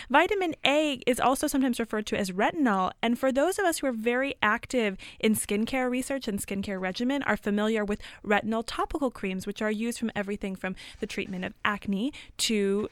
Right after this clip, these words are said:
um, the tightening of fine lines and wrinkles. So in respect to vitamin A, it stimulates the cell renewal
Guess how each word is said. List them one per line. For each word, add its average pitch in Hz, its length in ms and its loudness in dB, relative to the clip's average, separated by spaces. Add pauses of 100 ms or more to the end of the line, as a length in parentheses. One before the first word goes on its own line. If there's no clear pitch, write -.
um, 190 420 -2
the 196 360 -4
tightening 226 400 0
of 220 40 -4
fine 190 200 -4
lines 185 220 -4
and 220 80 0
wrinkles. - 420 -2 (340)
So 294 240 8
in 381 220 4
respect 262 380 2
to 240 60 2
vitamin 196 380 2
A, 185 340 0 (640)
it 254 220 8
stimulates 311 1000 2 (120)
the 233 120 2
cell 247 420 4
renewal 214 640 2